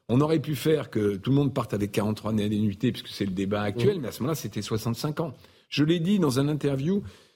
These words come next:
Speaker 1: je crois que c'était dans votre journal, très tôt, en disant, on me posait la question sur soixante-cinq, soixante-quatre. Je dis, le, le débat doit pas être sur l'âge légal, il est sur l'effet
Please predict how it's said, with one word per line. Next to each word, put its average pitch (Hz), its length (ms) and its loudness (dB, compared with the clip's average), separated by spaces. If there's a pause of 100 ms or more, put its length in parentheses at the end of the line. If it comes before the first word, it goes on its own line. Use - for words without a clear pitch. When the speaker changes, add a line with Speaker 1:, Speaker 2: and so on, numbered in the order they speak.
(160)
Speaker 1:
je - 160 -12
crois 170 160 0
que - 40 -6
c'était 127 280 2
dans 151 100 2
votre 156 220 0
journal, 117 400 0
très 135 180 0
tôt, 147 400 0
en 117 100 2
disant, 127 600 0
on 117 80 -2
me 110 120 2
posait 127 180 2
la 113 60 0
question 131 200 -2
sur 151 220 -6
soixante-cinq, 123 500 0
soixante-quatre. 104 400 -2
Je 98 120 -4
dis, 151 120 4
le, 131 120 0
le 143 260 0
débat 170 240 4
doit 110 160 2
pas 117 80 0
être 101 60 -4
sur - 120 -2
l'âge 104 160 0
légal, 190 300 2 (320)
il 143 140 6
est 190 40 2
sur 127 220 -2
l'effet 151 580 2